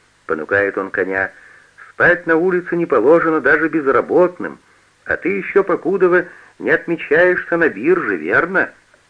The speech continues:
И так он едет дальше, и так он её находит.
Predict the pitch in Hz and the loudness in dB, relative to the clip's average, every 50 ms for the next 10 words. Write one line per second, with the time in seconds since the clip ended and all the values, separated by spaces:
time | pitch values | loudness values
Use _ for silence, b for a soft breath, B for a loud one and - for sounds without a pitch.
0 | _ _ _ _ _ _ _ _ - 85 - - 165 190 196 - 180 170 156 147 | _ _ _ _ _ _ _ _ -12 -8 0 2 2 2 2 2 -2 -4 -2 -2
1 | 160 151 127 120 92 87 87 87 85 80 80 - - - - 82 - b b b | -2 -2 -2 -6 -8 -6 -4 -4 -4 -4 -6 -4 -4 -4 -4 -6 -10 b b b
2 | b b b b b b _ _ - 82 78 - - 170 202 208 202 - 185 180 | b b b b b b _ _ -14 -14 -6 0 2 2 2 2 0 -2 -4 -4
3 | 170 131 113 104 98 87 107 143 147 139 131 123 - - - 107 98 82 71 71 | -6 -8 -10 -12 -8 -4 -2 -2 -2 -4 -6 -8 -10 -6 -4 -4 -2 -2 -4 -8
4 | 65 | -14